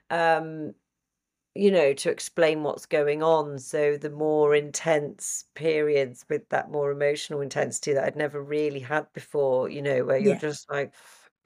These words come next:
Speaker 1: "Everything is really annoying me." <laughs> It will be the
Speaker 2: Yeah.
Speaker 1: smallest,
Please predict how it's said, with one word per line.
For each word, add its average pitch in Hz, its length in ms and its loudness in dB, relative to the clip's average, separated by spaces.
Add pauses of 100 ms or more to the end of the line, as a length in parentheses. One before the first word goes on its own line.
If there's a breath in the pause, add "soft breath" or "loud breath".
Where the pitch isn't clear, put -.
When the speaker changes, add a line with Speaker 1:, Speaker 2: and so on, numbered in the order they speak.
(280)
Speaker 1:
"Everything 381 480 2
is 220 340 -6 (300)
really 339 560 2
annoying 262 500 0
me." 220 420 -4
<laughs> - 80 -6
It 269 160 0
will 247 140 -8
be 233 100 -2
the 196 120 -2
Speaker 2:
Yeah. 160 160 2 (260)
Speaker 1:
smallest, 208 500 2